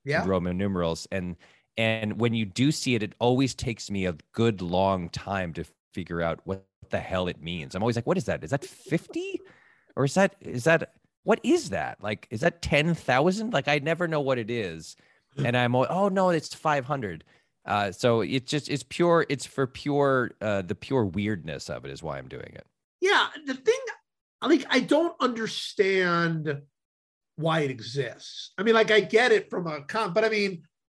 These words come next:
Speaker 1: like, they were going by, you know, all right, you know, you, you're gonna go with, with ten, you're gonna go with fifty, you're gonna go with a hundred, then you're gonna go with a thousand. Like, where,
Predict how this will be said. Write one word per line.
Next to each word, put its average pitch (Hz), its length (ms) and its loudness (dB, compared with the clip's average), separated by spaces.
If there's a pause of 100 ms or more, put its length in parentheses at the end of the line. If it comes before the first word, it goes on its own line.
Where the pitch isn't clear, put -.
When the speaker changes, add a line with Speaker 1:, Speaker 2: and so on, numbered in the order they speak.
(240)
Speaker 1:
like, 214 320 4 (200)
they 196 140 4
were 208 120 6
going 220 560 4
by, 170 340 0 (120)
you 180 140 2
know, 143 460 -4 (100)
all 147 100 -6
right, 139 320 -4
you 147 140 -8
know, 131 80 -8
you, 127 260 -10
you're 131 140 -14
gonna 127 160 -10
go 131 280 -6
with, 135 160 -6 (200)
with 131 180 -10
ten, 160 560 0 (300)
you're 156 100 -12
gonna 143 120 -8
go 131 40 -4
with 123 100 -10
fifty, 196 440 4
you're 139 220 -4
gonna 135 160 -10
go 139 120 -4
with 135 100 -4
a 123 60 -6
hundred, 175 460 2
then 170 80 -4
you're 175 80 -2
gonna 180 120 -4
go 185 60 2
with 185 120 0
a 254 100 -2
thousand. 311 400 -2
Like, 160 160 -4
where, 226 480 6